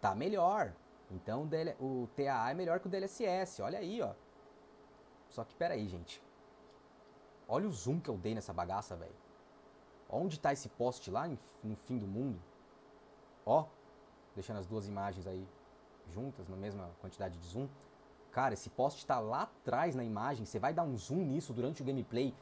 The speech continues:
pra perceber que o que você não tá usando, que não é o foco do gameplay, tem menos definição. Eu precisei dar um zoom num poste lá no cu do mundo pra encontrar que o T A A tá melhor, ó,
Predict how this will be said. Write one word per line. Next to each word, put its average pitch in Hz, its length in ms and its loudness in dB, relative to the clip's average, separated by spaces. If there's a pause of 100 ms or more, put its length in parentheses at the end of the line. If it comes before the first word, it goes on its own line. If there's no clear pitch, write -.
(260)
pra - 100 10
perceber 131 560 0
que - 60 -6
o 107 40 0
que - 120 -8
você 127 260 -2
não 160 200 0
tá 143 340 2 (200)
usando, 110 440 0
que - 100 -8
não 110 140 -2
é 120 60 0
o 127 80 -2 (180)
foco 135 260 6
do 107 120 -2
gameplay, 110 480 0 (640)
tem 117 120 2
menos 110 460 0
definição. 113 600 -2 (560)
Eu - 80 -2
precisei 127 360 -2
dar 156 120 -2
um 139 100 -2
zoom 113 160 -4
num 147 180 -2
poste 123 460 0
lá 127 140 0
no 214 80 -2
cu - 140 -10
do 175 120 0
mundo 135 340 -2 (1600)
pra 131 120 6
encontrar 135 520 2
que - 80 -6
o 147 40 -2
T 160 180 -4
A 123 200 4
A 120 40 0
tá - 120 -2
melhor, 135 560 2
ó, 90 200 0